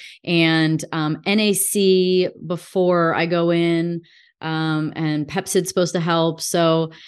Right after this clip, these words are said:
anyway, we've got a new protocol, but, um, I'll keep you guys updated on how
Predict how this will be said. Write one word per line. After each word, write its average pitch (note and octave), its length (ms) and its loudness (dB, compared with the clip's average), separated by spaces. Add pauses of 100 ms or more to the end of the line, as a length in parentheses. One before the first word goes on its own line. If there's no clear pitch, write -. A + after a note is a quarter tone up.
(120)
anyway, F#3+ 540 2
we've F3 160 -2
got F#3 160 0
a E3+ 60 0
new F3+ 160 -2
protocol, D#3 640 -4
but, D3+ 340 -4
um, D3+ 360 -2
I'll E3+ 140 -2
keep F#3+ 140 -4
you F#3+ 80 -4
guys F#3 160 2
updated F3+ 320 0
on E3+ 120 -2
how E3 300 -4